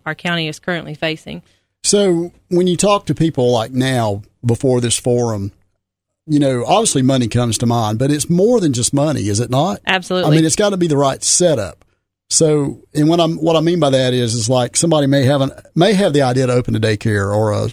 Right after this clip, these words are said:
Speaker 2: a school or whatever, or maybe they want to assist somebody that wants to do that. But it's more than saying, "All right, here's a check for a million dollars or five hundred grand," or whatever it may be.
Speaker 1: Yeah.
Speaker 2: There's a lot of, there's a lot of logistic and legwork.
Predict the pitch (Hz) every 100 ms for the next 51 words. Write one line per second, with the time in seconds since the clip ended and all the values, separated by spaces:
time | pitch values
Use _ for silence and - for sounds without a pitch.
0 | - 117 - 135 117 107 104 110 113 110
1 | 101 - _ _ _ _ - 139 170 185
2 | 175 170 160 139 127 - 165 - 131 120
3 | 120 113 123 127 123 131 120 98 113 131
4 | - 165 175 135 120 127 117 113 120 113
5 | 139 110 - 131 - - 113 123 113 110
6 | 117 110 104 113 - - 110 107 123 120
7 | 117 113 110 120 113 110 107 113 147 143
8 | 123 120 110 107 101 90 _ - 185 165
9 | - 143 139 160 165 139 123 _ _ _
10 | - 123 113 127 143 139 113 117 117 127
11 | 170 143 127 117 165 180 131 120 104